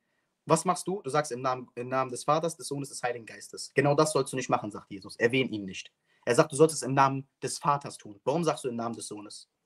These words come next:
Jesus sagt, „Hier mach es nicht.“ „Viele werden am jenen Tage zu mir sagen, Herr, Herr, haben wir nicht in deinen Namen Geweissagt, so wie ihr das macht?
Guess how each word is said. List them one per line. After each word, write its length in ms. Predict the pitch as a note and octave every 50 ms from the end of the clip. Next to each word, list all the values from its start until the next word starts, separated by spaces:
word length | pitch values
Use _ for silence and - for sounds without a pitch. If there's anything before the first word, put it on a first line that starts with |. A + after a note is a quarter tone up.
| _ _ _ _
Jesus 240 | - B2 C3 B2+ B2+
sagt, 160 | - C3+ -
„Hier 100 | - C3+
mach 140 | C#3 C#3 -
es 120 | - - -
nicht.“ 240 | G#2+ - - - _ _ - - - - - - - - - - - - - - - - - -
„Viele 400 | - - A3+ B3+ C#4+ C#4+ B3+ A#3
werden 180 | A#3 A#3 A3+ A3+
am 140 | G#3 G3+ F#3+
jenen 200 | F#3 A3 G#3 G3
Tage 280 | - G#3 G3 F#3 F3
zu 100 | - -
mir 140 | F#3+ F#3 F3
sagen, 260 | D#3+ F3 E3+ E3 D#3
Herr, 320 | C#3 C#3 C#3 F3 G3+ G3 F3+
Herr, 240 | D#3+ F3 F#3 D#3 C#3+
haben 220 | E3 F3 F3 E3+
wir 80 | E3+ F3+
nicht 180 | F#3 - -
in 160 | F3 F3 D3
deinen 400 | D3 G3 G#3 B3 C4+ B3+ A#3+ G#3+
Namen 320 | G3 F#3+ F3+ F3 F3 E3+ D#3+
Geweissagt, 560 | D3 D3 D3 C#3+ C#3+ - - A#2+ A2+ - _
so 140 | D3 D3+ D#3
wie 60 | E3
ihr 140 | D#3 E3 D3
das 180 | C3 - -
macht? 120 | - G#2+